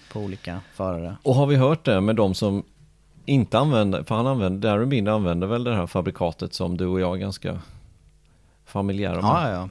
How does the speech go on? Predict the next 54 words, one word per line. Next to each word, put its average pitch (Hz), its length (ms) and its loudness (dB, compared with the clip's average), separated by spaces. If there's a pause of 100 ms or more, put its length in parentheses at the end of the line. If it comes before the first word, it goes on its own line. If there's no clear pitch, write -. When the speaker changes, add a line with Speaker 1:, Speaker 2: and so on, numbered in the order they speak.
Speaker 1:
ja, 139 200 -6
ja. 131 80 -6 (120)
Speaker 2:
Han 120 120 0
har 131 80 2
inga 123 200 0
problem 82 280 -4
med 95 160 -2
Speaker 1:
Nej, - 180 -10 (100)
Speaker 2:
det. - 80 -10
Speaker 1:
inte 104 200 -4
Speaker 2:
Nej. 156 80 -2
Speaker 1:
någonting. 117 460 -4
Speaker 2:
Nej. 104 280 -4
Speaker 1:
Jag 127 200 4
har 180 60 2
aldrig 117 320 2
haft 170 160 -6
det 95 80 -2
heller. 135 200 -4
Jag - 100 2
har 180 80 4
Speaker 2:
Nej, 147 80 4
Speaker 1:
åkt, 123 40 2
Speaker 2:
inte - 160 -4
Speaker 1:
jag - 40 2
har 151 80 6
Speaker 2:
jag 196 40 2
Speaker 1:
åkt 180 100 -4
tjugofyra 131 440 -2
timmar 117 320 -2
i 123 60 -2
regn. 90 260 -4 (760)
Speaker 2:
Jag 92 80 -14
tycker 113 200 -6
det 104 60 2
är 90 40 2
mycket 90 300 -4
märkligt 92 340 -6
faktiskt. - 420 -14 (240)
Speaker 1:
Ja, 71 280 -8
det, 113 160 0
där 127 180 0
ser 156 200 2
man 156 140 0
ju 120 60 -2
lite 107 180 -6
grann 95 340 -6 (800)
att - 160 -14
man 110 140 -2
måste 110 280 -6
välja 113 400 -2
lite 107 280 -6
med 101 100 -2
omsorg. 98 540 -8